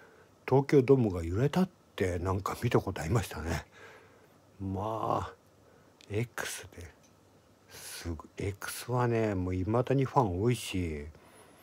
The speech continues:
火でもなくなってね、うん、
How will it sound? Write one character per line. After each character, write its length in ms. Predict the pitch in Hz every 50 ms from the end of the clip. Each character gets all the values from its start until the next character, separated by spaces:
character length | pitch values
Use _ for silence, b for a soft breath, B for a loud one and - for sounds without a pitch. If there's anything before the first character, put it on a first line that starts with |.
| B B B B B
火 240 | - - - 147 123
で 120 | 139 131
も 180 | 113 101 95 87
な 180 | 78 78 80
く 140 | - - 107
な 160 | 110 113 110
っ 20 | 95
て 220 | - - - 107
ね、 760 | 104 101 101 101 107 110 107 104 101 92 90 85 80 78 73 71 76 76 - - - _ _ b b b b b b b b - - _ - _ _ _ - - 98
う 60 | 98
ん、 680 | 95 98 98 98 95 95 92 90 87 87 85 85 80